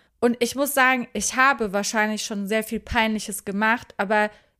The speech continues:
ich schäme mich halt irgendwie auch nicht dafür oder empfinde ich's auch nicht als peinlich, weil ich irgendwie schon,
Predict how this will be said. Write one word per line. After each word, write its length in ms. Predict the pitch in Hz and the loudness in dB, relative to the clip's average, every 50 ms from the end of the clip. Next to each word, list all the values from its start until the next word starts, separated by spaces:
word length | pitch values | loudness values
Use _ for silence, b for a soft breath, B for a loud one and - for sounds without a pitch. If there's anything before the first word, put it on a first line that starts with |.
| _ | _
ich 120 | - 214 - | -4 -2 -2
schäme 360 | - - - 269 277 269 254 | 0 0 2 2 4 4 4
mich 200 | 233 202 - - | 2 2 0 -2
halt 220 | 196 185 190 - - | -2 -2 -4 -4 -6
irgendwie 340 | - 190 196 185 185 185 170 | -8 -6 -4 -4 -4 -6 -6
auch 180 | 175 175 175 196 | -6 -6 -6 -8
nicht 180 | 196 - - | -8 -6 -6
dafür 560 | 196 190 190 - - 208 202 202 202 202 196 | -6 -6 -8 -6 -4 -2 0 0 0 0 0
oder 340 | - 190 196 190 190 196 196 B B B B B B B B B _ _ _ _ _ | 0 0 0 2 2 2 0 B B B B B B B B B _ _ _ _ _
empfinde 600 | - - 226 196 - - 302 349 370 403 392 381 | -4 -2 -2 -2 -2 0 2 4 4 4 4 4
ich's 200 | 269 233 - - | 4 4 4 2
auch 120 | - 202 190 | -2 -2 -2
nicht 200 | 190 190 - - | -4 -6 -6 -6
als 200 | 180 - - - | -6 -6 -8 -10
peinlich, 720 | - - 208 180 180 185 202 208 220 254 254 - - - | -4 0 2 2 2 2 0 0 0 0 -2 -4 -4 -2
weil 240 | 214 208 208 214 - - | 2 2 2 2 0 -2
ich 200 | 208 - - _ | -6 -10 -10 _
irgendwie 380 | - 233 247 233 247 247 254 247 | -2 -2 0 0 0 -2 -2 -4
schon, 580 | - - 277 262 262 269 277 277 285 294 294 | -4 -2 -2 0 0 0 -2 -2 -4 -6 -8